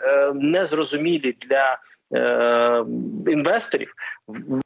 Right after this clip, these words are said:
викликають ризик. Якщо ти хотів долучитися до проєктів відновлення України, і тут змінюють керівника агенції з відновлення, це що означає? Що зміниться політика,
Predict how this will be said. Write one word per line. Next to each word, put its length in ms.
викликають 580
ризик. 340
Якщо 320
ти 180
хотів 540
долучитися 640
до 100
проєктів 520
відновлення 540
України, 420
і 40
тут 220
змінюють 480
керівника 680
агенції 500
з 80
відновлення, 580
це 160
що 240
означає? 440
Що 140
зміниться 380
політика, 580